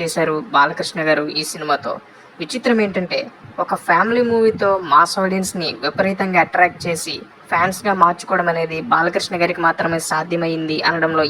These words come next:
ఎలాంటి సందేహం లేదు. ఆపోజిట్‌లో మెగాస్టార్ చిరంజీవి, సూపర్ స్టార్ రజనీకాంత్, యూనివర్సల్ స్టార్ కమల్ హాసన్ లాంటి కాంటెంపరరీస్ బాలకృష్ణ గారికి హ్యూజ్ కాంపిటీషన్ ఇస్తున్నా సరే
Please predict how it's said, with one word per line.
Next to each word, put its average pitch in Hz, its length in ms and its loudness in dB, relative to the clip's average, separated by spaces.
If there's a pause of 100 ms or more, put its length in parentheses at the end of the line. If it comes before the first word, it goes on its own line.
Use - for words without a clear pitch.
ఎలాంటి 180 360 0
సందేహం 165 480 -2
లేదు. 135 300 -4 (720)
ఆపోజిట్‌లో 202 680 4 (220)
మెగాస్టార్ 190 640 2
చిరంజీవి, 175 560 -2
సూపర్ 175 420 -2
స్టార్ 175 220 0
రజనీకాంత్, 165 640 0 (140)
యూనివర్సల్ 190 500 0
స్టార్ 175 280 0
కమల్ 170 340 2
హాసన్ 175 280 0
లాంటి 160 240 -2
కాంటెంపరరీస్ 170 920 0 (100)
బాలకృష్ణ 175 560 0
గారికి 165 360 -2 (180)
హ్యూజ్ 190 320 -2
కాంపిటీషన్ 180 680 -2
ఇస్తున్నా 175 380 -2
సరే 160 280 -2